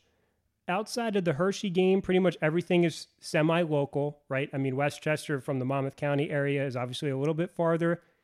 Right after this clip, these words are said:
than my drive. Don't wanna brag, uh, but in any case, that'll be a, a, a good game. They have a pretty nice field down there too, uh, if my memory is correct. So try and make it out. Definitely make it out to this Friday.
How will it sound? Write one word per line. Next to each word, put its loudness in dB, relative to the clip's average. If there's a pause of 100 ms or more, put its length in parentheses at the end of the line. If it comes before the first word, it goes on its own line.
(520)
than 2
my 2
drive. 2 (160)
Don't -6
wanna -4
brag, 0 (160)
uh, -2
but -4 (680)
in 2
any 4
case, -2
that'll 0
be 2
a, 0 (100)
a, -4
a 0
good 2
game. 4
They 6
have 0
a -4
pretty -4
nice 0
field -4
down 0
there 0
too, -2 (240)
uh, -6
if -14
my -4
memory -4
is -10
correct. -6
So 0 (600)
try 0
and 4
make 2
it 2
out. 2 (760)
Definitely 4
make 4
it 2
out 0
to -4
this -4
Friday. -4